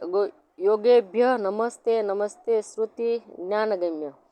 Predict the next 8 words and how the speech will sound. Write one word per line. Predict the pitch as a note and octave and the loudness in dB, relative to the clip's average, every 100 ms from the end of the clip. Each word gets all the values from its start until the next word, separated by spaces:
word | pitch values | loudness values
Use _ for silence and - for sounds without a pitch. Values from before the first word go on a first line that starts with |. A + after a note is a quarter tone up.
| _ _ _ _ | _ _ _ _
શિવજીની | - B3 B3+ A#3+ B3 B3 | -8 -2 0 0 0 0
અલગ | A3+ - G3 A#3+ B3+ | 0 0 4 6 6
થઈને | A3 - A3+ A3 G#3 | 2 -2 -2 0 -2
શક્તિ | F3+ - A#3 _ - A#3+ A#3 G#3+ | -4 -8 -10 _ -12 -6 -6 -4
વિશ્વનું | G#3 - - A3 A3 G#3 | -6 -8 -4 -2 0 -4
સર્જન | F3+ G3 G3 A3+ | -2 -2 -2 -4
કરે | A3+ A3+ A3+ | -4 -2 -2
છે. | A3 A3+ F#3 | -2 -2 -2